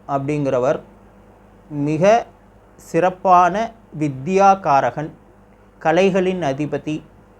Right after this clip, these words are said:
சமயோஜித புத்-, புத்தி எனப்படக்கூடிய தன்மைக்கு அதிபதி, அஹ், டெக்னாலஜி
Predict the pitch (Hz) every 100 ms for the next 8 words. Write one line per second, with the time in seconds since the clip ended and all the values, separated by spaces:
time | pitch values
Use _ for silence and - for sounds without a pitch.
0 | - - - - - - 185 180 214 226
1 | 220 196 185 202 190 165 151 143 180 147
2 | 147 139 196 151 - 143 147 147 139 135
3 | - 139 139 131 139 139 151 151 151 147
4 | 131 127 123 143 - - - - - -
5 | - - - 151 135 - 196 - 233 220
6 | 196 151 175 165 117